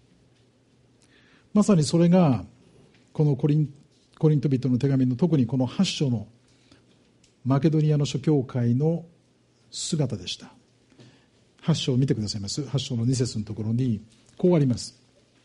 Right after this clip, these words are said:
「苦しみゆえの激しい試練の中にあっても、彼らの満ち溢れる喜びは、その極度の貧しさにもかかわらず溢れ出て、その惜しみなく、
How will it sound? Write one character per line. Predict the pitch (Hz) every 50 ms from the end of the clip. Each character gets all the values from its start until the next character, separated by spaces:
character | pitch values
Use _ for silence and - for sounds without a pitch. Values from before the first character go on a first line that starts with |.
| _ _ _ _ _ _ _ _ _ _ _ _ _ _ _ _ _ _ _ _ _ _ _ _ _ _ _ _ _ _ _ _ _ _ _ _ _ _ _ _ _ _ _ _ _ _ _ _ _ _ _ _ _ _ _ - - _ _ _ _ _ _ _ _ -
「苦 | - 190 190 214
し | 202 - 247
み | 208 208 190
ゆ | 165 156
え |
の | 147 143
激 | 120 143 156 175 185 175
し | - 214 180 156
い |
試 | 139 - 180
練 | 175 160
の | 139 135
中 | 131 123 117 131
に | 113 113 110
あ |
っ | 110
て | - - -
も、 | 95 101 - - _ _ _ _ _ _ _ _ _ _ _ _ _ _ _ _ _ _ _ _ _ -
彼 | - 165 160
ら | 147
の | 139 139
満 | 139 139 135 139
ち | - 170 156
溢 | 151 139 151
れ | 160 156
る | 135 135 127 127 - - _ _ _ _ _ _ _ _ _ _ _ _ -
喜 | 123 135 147 175 175 175 170
び | 143 143 135
は、 | 123 113 110 113 - _ _ _ _ _ _ _
そ | - - 185
の | 170 170
極 | 170 208 185 202
度 | 170 170 160
の | 156 151 165
貧 | 170 196 190
し | -
さ | - 208
に | 170
も | 156 143
か | 113 - -
か | - 175 170
わ | 170 160
ら | 143 131
ず | - - 117 - - -
溢 | 151 135 156 180
れ | 175 160
出 | 139 143
て、 | 131 131 117 107 104 - - - - -
そ | - - 175 165
の | 160 160 151
惜 | 151 147
し | - - 196
み | 190 185 180
な | 180 170
く、 | 170